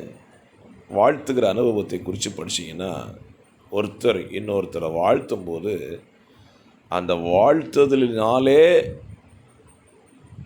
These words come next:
அபிஷேகத்தின் நிறைவை பெற்றுக்கொண்ட ஒரு அனுபவம் பைபிள்ல இருக்குது. லூக்கா சுவிசேஷம் அதனுடைய ஒன்றாம் அதிகாரத்துல மரியாள் போய் எலிசபெத்தை வாழ்த்தினாளாம்.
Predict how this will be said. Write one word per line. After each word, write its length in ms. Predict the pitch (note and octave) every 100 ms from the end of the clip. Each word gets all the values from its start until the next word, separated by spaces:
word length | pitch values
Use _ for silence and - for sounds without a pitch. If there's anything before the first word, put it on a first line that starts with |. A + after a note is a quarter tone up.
| _ _ _ _ _
அபிஷேகத்தின் 840 | E2+ F#2 C3+ - C#3 C3+ - A#2 G2+
நிறைவை 420 | G2+ A#2 C3 C3
பெற்றுக்கொண்ட 760 | - G#2+ - A#2+ A#2 G#2+ G2+
ஒரு 160 | F#2+ F#2+
அனுபவம் 420 | G2 A2 G2+ C3+
பைபிள்ல 320 | G#2 G2 F#2+
இருக்குது. 340 | F2 F2+ - - - _ - - _ _ _ _ _ _ _ _ _ _ _ - -
லூக்கா 260 | - G#2 A#2 -
சுவிசேஷம் 680 | G#2+ G2+ A2 - C3+ - - -
அதனுடைய 400 | F2 E2+ F2 F2+
ஒன்றாம் 280 | G2+ G#2+ G#2
அதிகாரத்துல 760 | G2 F#2+ F#2 F2+ F2 F2+ D#2+ - _ _ _ _ _ _ _ _ _ _ _ _ _ - - - - - - - - - - -
மரியாள் 460 | G#2+ B2 C3+ C3 C3
போய் 420 | - A#2 C3 G#2
எலிசபெத்தை 680 | B2+ C3 C3+ A#2+ - G#2+ B2
வாழ்த்தினாளாம். 760 | F#2+ G2 F#2+ F2+ E2 D2 -